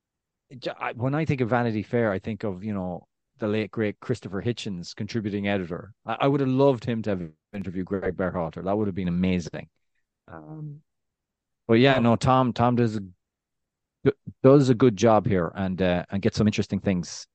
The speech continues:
Speaker 1: And basically,
Speaker 2: Yeah.
Speaker 1: the headline is Berhalter has yet to speak with Gio Reyna.
Speaker 2: Yeah, Berhalter to Vanity Fair, he says, um, about this, "It's not something where you just pick up the phone and say, 'Hey, bud,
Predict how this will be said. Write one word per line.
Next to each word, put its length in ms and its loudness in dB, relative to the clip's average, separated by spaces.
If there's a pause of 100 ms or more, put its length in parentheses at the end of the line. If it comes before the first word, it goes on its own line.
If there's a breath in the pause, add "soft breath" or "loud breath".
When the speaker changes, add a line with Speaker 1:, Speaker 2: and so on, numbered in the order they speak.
(220)
Speaker 1:
And 80 2
basically, 240 6
Speaker 2:
Yeah. 60 6
Speaker 1:
the 40 4
headline 320 2
is 580 -4 (720)
Berhalter 460 4
has 160 0
yet 160 0
to 80 -12
speak 300 -8
with 80 -6
Gio 340 0
Reyna. 340 -6 (420)
Speaker 2:
Yeah, 360 4
Berhalter 800 4
to 300 0
Vanity 320 0
Fair, 400 2
he 100 -2
says, 580 0
um, 400 -2
about 320 6
this, 240 2
"It's 160 -10
not 220 -2
something 320 2
where 100 8
you 140 2
just 220 -2
pick 180 -2
up 80 -2
the 80 -2
phone 320 6
and 80 2
say, 240 6
'Hey, 240 6
bud, 400 6